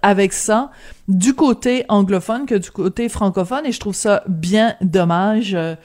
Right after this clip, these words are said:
c'est, c'est, c'est un petit peu en train de passer. Euh, je trouve qu'on n'en parle pas suffisamment, euh, au Québec de, de, de ce dossier-là.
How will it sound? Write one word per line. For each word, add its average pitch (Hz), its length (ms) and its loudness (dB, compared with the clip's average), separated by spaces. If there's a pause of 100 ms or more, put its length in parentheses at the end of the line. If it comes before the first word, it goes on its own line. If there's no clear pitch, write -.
(320)
c'est, 214 400 -4
c'est, 190 460 -2
c'est 196 240 -4
un 185 120 0
petit - 200 -8
peu 247 360 -4
en 180 140 0
train 220 220 -4
de 208 80 -2
passer. 208 640 -2
Euh, 170 160 0
je 170 60 -8
trouve 254 160 -4
qu'on 233 140 0
n'en 196 140 4
parle 226 280 2
pas 311 140 4
suffisamment, 214 920 2
euh, 175 160 0
au 196 120 4
Québec 196 460 -2
de, 170 280 -2
de, 185 240 0
de 175 300 -4
ce 175 180 -4
dossier-là. 175 600 -4